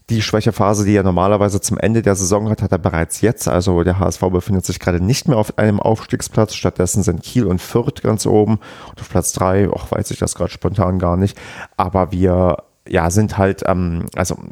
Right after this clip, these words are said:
ja, eine normale Mannschaft halt der zweiten Liga, da wo wir vielleicht eigentlich seit Jahren hingehören sollten, da sortieren wir uns gerade ein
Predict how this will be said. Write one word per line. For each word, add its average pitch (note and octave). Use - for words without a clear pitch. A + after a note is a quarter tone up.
ja, F2+
eine G#2+
normale B2+
Mannschaft C3
halt A#2+
der G#2
zweiten G2
Liga, A2+
da G2
wo G#2
wir G2
vielleicht F#2+
eigentlich F#2+
seit F2
Jahren A2
hingehören A2
sollten, G2+
da F2
sortieren G2
wir G2
uns F#2
gerade E2+
ein F2